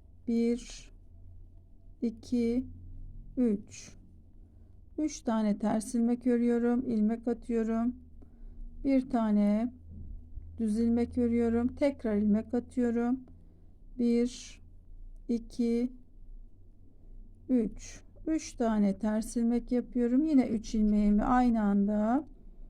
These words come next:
ters ilmek şeklinde topluyorum. Bir,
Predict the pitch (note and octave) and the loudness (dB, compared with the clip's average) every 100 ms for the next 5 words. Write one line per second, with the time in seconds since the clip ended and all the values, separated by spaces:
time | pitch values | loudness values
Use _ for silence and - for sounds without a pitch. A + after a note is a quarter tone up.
0 | - - - - - - - C#4+ C4 B3+ | -14 -14 -14 -14 -14 -12 0 4 4 4
1 | A3+ G#3 G3 - A3 - G#3+ G#3+ G#3 A#3 | 2 2 2 -2 -4 -2 0 2 0 -2
2 | A#3 C4 B3 A#3+ A#3 A#3+ C4 B3+ - - | -2 2 2 4 2 2 0 -2 -14 -20
3 | - - - - - - - - - - | -16 -14 -14 -16 -18 -18 -20 -20 -20 -18
4 | - - - - - - - - - A#3 | -18 -18 -16 -16 -14 -16 -16 -10 -2 2
5 | A#3 A#3+ A#3+ - | 2 0 -6 -16